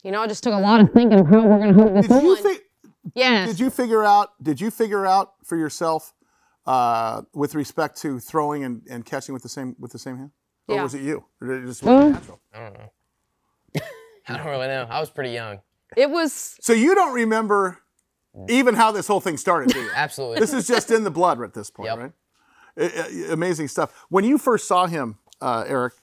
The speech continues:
Speaker 2: I, I have to ask you, what was it the fact that he was limb deficient and playing a sport, or was it the fact that he was hitting bombs,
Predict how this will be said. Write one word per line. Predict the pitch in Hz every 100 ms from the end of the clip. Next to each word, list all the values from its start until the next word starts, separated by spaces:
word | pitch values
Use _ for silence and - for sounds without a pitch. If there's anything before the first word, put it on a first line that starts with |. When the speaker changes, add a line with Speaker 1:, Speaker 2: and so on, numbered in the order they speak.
| _ _ _ -
Speaker 2:
I, | 151 160
I | 165
have | 185
to | 151
ask | 147 160 -
you, | 127 117 _ _ _ -
what | 160 180 165
was | 185 180
it | 185 151
the | 170
fact | - 190 185 180
that | 151 -
he | 139 190 180
was | 160 156 143 135 - - -
limb | - 147 202
deficient | 196 185 190 185 202 202 _
and | 147 143
playing | - 180 175
a | 165
sport, | - 180 190
or | 156
was | 139
it |
the | 135
fact | 165 156
that | 147
he |
was | 151 135
hitting | 165 131
bombs, | 139 139 113 104